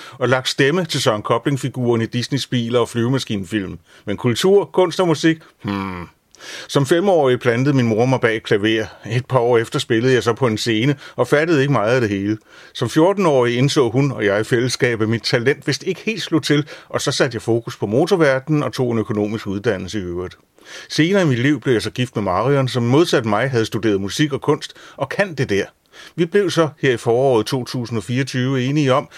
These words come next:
at forene vores passioner og tage på et roadtrip, en landevejstur, som nu mere endte op som en motorvejstur, her i efteråret fireogtyve, og samtidig skabe et par, som så er blevet til fire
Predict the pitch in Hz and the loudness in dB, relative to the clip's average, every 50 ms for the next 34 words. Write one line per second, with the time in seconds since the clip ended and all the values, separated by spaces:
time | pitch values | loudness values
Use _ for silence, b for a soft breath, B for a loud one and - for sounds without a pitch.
0 | B B B 139 - - - 160 180 190 185 180 151 139 123 117 - - - 113 | B B B -6 -6 -6 -6 -6 -4 -4 -4 -2 0 0 0 0 0 -2 -4 -2
1 | - - 131 123 120 123 135 131 - 120 113 - - 117 - 113 110 98 98 107 | 0 2 0 2 2 0 -2 -2 -2 -4 -4 -2 -2 -2 0 0 0 0 2 2
2 | 127 160 160 - - 170 156 151 - B B B 117 117 107 104 104 117 165 165 | 2 2 0 0 0 0 0 -2 -4 B B B -4 0 2 2 2 2 2 2
3 | 147 123 113 - - - 156 131 113 - B B B B B - 113 104 104 104 | 2 0 0 -2 -2 0 2 2 2 0 B B B B B -6 -4 -2 0 2
4 | 110 127 135 123 113 113 107 107 98 110 - - 123 110 101 95 92 110 123 - | 2 2 2 2 2 2 2 4 2 2 0 -2 -2 -2 -2 -2 -2 -2 -2 0
5 | 156 123 110 104 - - - 113 101 90 B B B B B B 160 160 143 127 | 0 0 0 0 -2 -4 -4 -2 -2 -4 B B B B B B 2 2 4 2
6 | 147 156 - 180 156 123 104 101 - - 123 110 120 117 - 113 104 98 98 98 | 2 2 2 2 4 4 4 2 0 -2 -2 -2 -2 -2 -2 -2 -2 -2 -4 -6
7 | 92 _ b b b b b 110 - 147 151 170 160 190 156 117 - - 123 113 | -8 _ b b b b b -4 -2 0 0 0 0 0 0 0 0 0 0 0
8 | 123 131 135 107 - - 123 127 123 B B B B B - 123 110 - 123 117 | 0 0 -2 -2 -2 0 -2 -2 -2 B B B B B -2 -2 0 2 0 0
9 | 117 - 110 101 101 98 - 101 - - 110 110 135 135 | 0 0 0 0 0 -2 -6 -10 -8 -6 -2 0 0 0